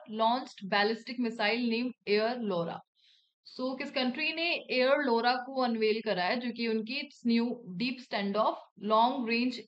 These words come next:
एयर लॉन्च्ड बैलिस्टिक मिसाइल है? So ये जो बैलिस्टिक मिसाइल है, इसको recently अनवील करा है इसराइल ने। So, इजराइल का जो एरोस्पेस इंडस्ट्री उन्होंने अनवील करा है, the Air Laura, जो कि एक एयर लॉन्च्ड वेरिएंट है, किसका?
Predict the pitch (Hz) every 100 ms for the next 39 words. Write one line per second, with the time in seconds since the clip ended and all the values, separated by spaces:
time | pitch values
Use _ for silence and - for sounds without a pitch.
0 | 226 247 269 277 233 220 262 - 185 185
1 | 208 240 240 285 254 208 185 165 170 -
2 | - 269 294 302 247 220 240 302 277 277
3 | 262 240 277 277 277 254 294 285 294 294
4 | 254 262 262 254 285 240 180 190 196 208
5 | 196 - _ _ _ - _ _ - 262
6 | 240 262 262 285 311 302 269 277 - 277
7 | 277 262 247 247 - 269 254 254 247 247
8 | 254 262 240 233 311 - 226 202 240 233
9 | - 226 254 269 247 214 220 226 - -
10 | 233 233 262 254 - 208 233 277 311 277
11 | 226 247 247 233 196 202 220 247 254 294
12 | 370 - _ 240 - 262 247